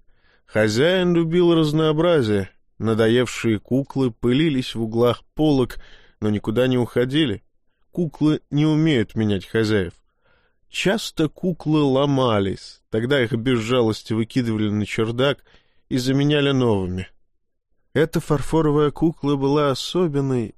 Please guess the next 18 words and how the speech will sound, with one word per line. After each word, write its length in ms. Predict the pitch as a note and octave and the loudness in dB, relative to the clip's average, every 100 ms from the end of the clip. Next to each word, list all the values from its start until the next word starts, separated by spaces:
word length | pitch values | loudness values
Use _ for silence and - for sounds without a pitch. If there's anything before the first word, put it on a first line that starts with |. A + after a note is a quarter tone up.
| _ | _
и 140 | D3 | -8
стояла 680 | C#3+ - - D3 C#3+ C#3+ C3 | -6 -6 -4 -2 0 -2 -2
на 160 | C3 B2+ | -2 0
верхней 480 | B2+ A#2+ - B2 A2+ | -2 -4 -4 -6 -4
полке 540 | - C3+ A#2+ - A2+ - - - | -4 -2 -2 -4 -4 -6 -20 -8
уже 240 | A#2 D3 | -4 -2
довольно 560 | A#2+ A#2+ B2 C3+ A#2+ A2+ | 0 0 0 0 0 0
давно, 540 | B2+ B2+ C#3 D3+ G2 - _ _ | 0 0 0 0 -2 -6 _ _
несколько 500 | A2+ A#2 - A2+ - | -4 -2 -4 -8 -4
лет. 320 | C3 B2+ - _ _ _ _ _ _ _ - | -2 -2 -2 _ _ _ _ _ _ _ -4
Она 220 | C#3+ E3+ | -2 0
была 240 | D#3 D#3+ | 2 2
очень 300 | D#3 D3 D3 | 2 0 -4
старой, 720 | - - B2 A#2+ F#2 E2+ - _ _ _ _ _ | -6 -2 0 2 0 -4 -12 _ _ _ _ _
самой 360 | - B2 C3 B2+ | -4 0 0 -2
старой 460 | - - C3 D3+ | -4 -2 0 0
в 80 | C#3+ | -2
коллекции, 680 | - C#3+ B2 F#2+ - - - | -2 0 0 -2 -8 -18 -20